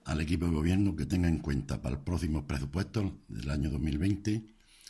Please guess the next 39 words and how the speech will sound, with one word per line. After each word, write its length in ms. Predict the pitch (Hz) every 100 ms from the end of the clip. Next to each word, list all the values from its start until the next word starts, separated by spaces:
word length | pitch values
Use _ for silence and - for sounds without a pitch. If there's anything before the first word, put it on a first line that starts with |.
| - _ -
a 320 | 64 65 69
todos 220 | 76 76
los 100 | 69
núcleos, 380 | 64 65 50 53
¿no? 300 | 85 104 107 -
Los 140 | -
núcleos, 600 | 73 92 107 69 55 - - _ _ - - _ -
eh, 240 | 78 71
con 160 | 69 71
respecto, 540 | 69 - 90 - 65
bueno, 420 | 55 50 82 92
pues 200 | - 53
a-, 180 | 50 -
algunas 280 | 60 78 85
partes 320 | - 87 -
del 60 | 85
municipio, 380 | 82 82 85 87
pues, 120 | -
se 60 |
han 80 | -
quedado 180 | 82 80
bastante 520 | 73 - 85 - 80
atrás, 420 | 62 - 57 -
¿no? 260 | 50 85 87 - - - - _
En 260 | - 71 -
servicios, 600 | - - 95 - 98 -
tanto 260 | 69 69
de 120 | 62
jardinería, 680 | 71 64 64 69 69 90 87
como 320 | 85 67 - -
parques, 400 | 82 85 - 80
como 240 | - -
espacios, 560 | 71 73 71 76 80 80 - - - - _
digamos, 320 | 57 67 76
de 180 | 55 57
ocio 480 | 85 - 95 92 90
y, 440 | - 73 57 50 -
y, 40 |
digamos, 320 | - 57 -